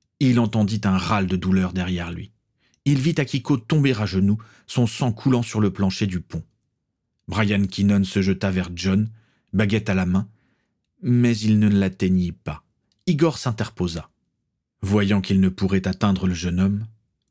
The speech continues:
Keenan n'hésita pas et transplana. John remercia rapidement Igor, mais le vampire ne l'écoutait pas. Il s'était porté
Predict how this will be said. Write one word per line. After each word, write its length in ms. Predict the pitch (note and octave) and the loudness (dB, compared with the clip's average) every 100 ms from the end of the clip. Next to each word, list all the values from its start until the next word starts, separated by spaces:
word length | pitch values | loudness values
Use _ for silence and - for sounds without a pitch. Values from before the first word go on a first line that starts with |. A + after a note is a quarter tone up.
| - | -6
Keenan 340 | A2 A2 A2 | 2 4 6
n'hésita 480 | G#2 G#2+ G2 F#2+ F#2 | 4 2 0 -2 -2
pas 240 | - G2 | 0 -2
et 80 | F#2 | -2
transplana. 680 | - F#2+ - - E2+ D#2+ - _ _ _ _ _ _ _ _ _ _ _ - | -4 -6 -6 -6 -6 -8 -14 _ _ _ _ _ _ _ _ _ _ _ -6
John 280 | C3 F3+ E3+ | 0 2 4
remercia 420 | C3 A#2 G#2+ C#3+ | 2 2 0 -4
rapidement 420 | G2 - G2 F2+ | -4 -2 0 2
Igor, 480 | F2 F2+ E3 G#2 - _ _ _ _ | 0 0 0 0 -4 _ _ _ _
mais 100 | A#2 | 2
le 80 | G#2+ | 4
vampire 380 | G2 G2 F#2 A2 | 4 0 0 2
ne 80 | G2 | 2
l'écoutait 500 | G2 F#2 - E2 - | 2 0 -4 -6 -6
pas. 220 | - - - - - | -8 -14 -16 -8 -2
Il 140 | D#3 | -2
s'était 240 | - D3 | 0 -2
porté 320 | D3+ C3+ - | -2 -2 -2